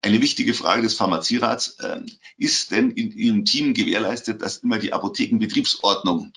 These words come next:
eingehalten wird? Und da fällt in letzten, in meinen letzten Revisionen sehr oft das Wort Betriebsanweisungen. Und damit man,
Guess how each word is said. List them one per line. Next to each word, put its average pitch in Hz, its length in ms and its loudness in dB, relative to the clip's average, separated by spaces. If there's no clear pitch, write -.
eingehalten 85 640 -4
wird? 69 200 -6
Und - 280 -8
da 95 300 2
fällt 113 360 -2
in 87 180 -4
letzten, 208 320 -2
in 85 240 2
meinen 76 140 -2
letzten - 260 -2
Revisionen 101 440 0
sehr 95 140 -2
oft 117 220 0
das 98 320 0
Wort 90 240 -2
Betriebsanweisungen. 73 880 0
Und 85 120 -6
damit 110 280 0
man, 120 280 2